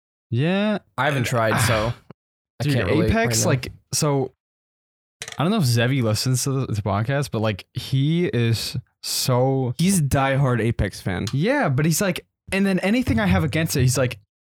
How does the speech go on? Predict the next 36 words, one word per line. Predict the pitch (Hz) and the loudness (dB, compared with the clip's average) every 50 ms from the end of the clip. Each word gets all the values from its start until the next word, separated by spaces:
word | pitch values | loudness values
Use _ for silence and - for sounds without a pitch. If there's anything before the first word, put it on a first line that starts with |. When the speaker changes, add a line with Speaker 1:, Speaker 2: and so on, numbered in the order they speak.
| _ - | _ -2
Speaker 1:
"Well, | 180 180 | 0 0
it's | 175 - | 0 0
not | 196 220 220 143 | 0 0 0 0
like | 147 147 160 170 - | 0 0 0 0 0
that | 160 131 - - - | 0 0 0 0 0
if | 127 123 - - | -2 -2 0 0
you're | 127 127 110 101 - _ | 0 0 0 -2 -4 _
good." | - - 127 131 131 123 87 87 104 120 123 - _ _ _ | -2 0 2 2 2 2 0 0 -2 -4 -4 -6 _ _ _
It's | - - | -6 -2
like, | 190 190 180 | 0 2 2
Speaker 3:
Okay, | 180 151 117 113 - _ _ _ _ _ _ _ _ _ _ _ _ _ _ - | 2 0 -2 -4 -6 _ _ _ _ _ _ _ _ _ _ _ _ _ _ -6
I | - 131 151 175 202 226 220 208 175 - | -4 -2 0 0 0 0 -2 -2 -4 -4
have | - - - 156 156 139 123 110 - _ _ _ _ | -6 -6 -4 -4 -2 -2 -4 -6 -8 _ _ _ _
just | - - 131 143 156 160 | -6 -4 -2 -2 -2 -2
as | 160 | -2
many | 160 160 147 135 | -2 0 0 0
hours | 123 127 127 123 120 117 - - | -2 0 0 -2 -2 -2 -4 -4
as | - 113 117 113 | -4 -2 -2 -2
Zevi | 107 104 110 113 113 107 110 107 | -2 -2 -2 -2 -2 -2 -2 -4
does | 98 95 71 65 - - - - _ _ _ _ _ - | -4 -4 -4 -4 -6 -10 -14 -18 _ _ _ _ _ -4
in | 135 139 135 131 127 120 117 107 - | -2 0 2 2 2 2 0 -2 -2
Apex. | 110 113 107 - 147 147 160 - - - _ _ _ _ _ | -4 -4 -2 -2 -4 -4 -4 -8 -14 -20 _ _ _ _ _
Speaker 1:
Yeah. | - 113 113 104 - - 123 - | -6 -4 -4 -4 -2 -2 -2 0
Speaker 3:
I | 123 131 | 0 0
used | 127 127 147 175 170 - | 2 2 0 0 0 0
to | - 175 | 0 0
be | 165 160 143 | 0 2 0
a | 131 | 0
diehard | 120 127 123 123 127 123 117 110 | 0 0 0 2 2 0 0 0
Apex | 113 110 117 110 - - | -2 -2 -2 -4 -4 -4
fan. | - 98 98 104 | -4 -4 -2 -2
I | 107 | -2
actually | 113 - - 113 | -4 -4 -6 -8
pre-downloaded | - - - 113 113 101 107 95 101 104 104 98 95 98 95 92 | -6 -4 -4 -4 -2 -2 -2 -2 -2 -2 -2 -2 -2 -4 -4 -6
the | - | -6
game, | 95 - 95 90 87 110 | -6 -6 -6 -6 -6 -8